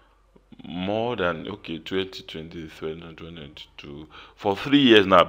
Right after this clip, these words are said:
<laughs> I've been trying to create this course. Are you getting it? But I'm, I'm, I'm, I was so, so busy until when I told myself, "I'm gonna do this, um, create this course fast and let people benefit."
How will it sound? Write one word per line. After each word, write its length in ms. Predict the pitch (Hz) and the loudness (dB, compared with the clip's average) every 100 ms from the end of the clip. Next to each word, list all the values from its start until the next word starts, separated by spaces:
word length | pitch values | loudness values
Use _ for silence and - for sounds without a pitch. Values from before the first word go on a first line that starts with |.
| - | 2
<laughs> 40 | |
I've 180 | 95 104 | 0 0
been 120 | 101 | -2
trying 260 | - 127 127 | -4 -6 -6
to 140 | 92 | -10
create 260 | - 104 95 | -4 -4 -4
this 220 | 95 90 | -8 -10
course. 420 | - 76 82 - _ - - - - | -14 -12 -12 -14 _ -20 -20 -18 -8
Are 80 | 104 | -4
you 80 | |
getting 340 | 95 90 95 85 | 0 0 -2 -8
it? 200 | 87 - | -8 -14
But 240 | 92 90 - 90 | -14 -14 -14 -10
I'm, 320 | 110 104 95 - | -8 -8 -8 -8
I'm, 140 | 104 | -6
I'm, 280 | - 110 98 | -8 -10 -10
I 80 | 123 | -6
was 220 | 107 107 | -6 -6
so, 180 | - 147 | -10 -12
so 240 | - 78 95 | -8 -6 -6
busy 480 | 87 143 - 76 - - - | -6 -8 -8 -12 -12 -18 -6
until 360 | 90 95 92 90 | 0 0 2 4
when 200 | 104 127 | 6 8
I 140 | 92 | 6
told 300 | 85 - 107 | 4 2 2
myself, 520 | 95 87 98 101 95 87 | 4 2 4 6 6 6
"I'm 200 | 82 90 | 0 2
gonna 240 | 131 92 | 2 2
do 260 | 82 107 107 | 0 0 0
this, 380 | 95 95 92 - - - - | 0 0 -2 -14 -20 -20 -10
um, 340 | - 80 78 73 | -2 -2 -2 -6
create 240 | - 104 | 0 0
this 160 | 98 90 | 0 -2
course 300 | 90 87 85 | -2 -2 -2
fast 320 | - 82 82 | 0 0 0
and 160 | 64 82 | -6 -4
let 180 | 90 85 | -4 -4
people 260 | 82 87 | -8 -8
benefit." 520 | 82 76 76 76 82 | -6 -6 -8 -10 -12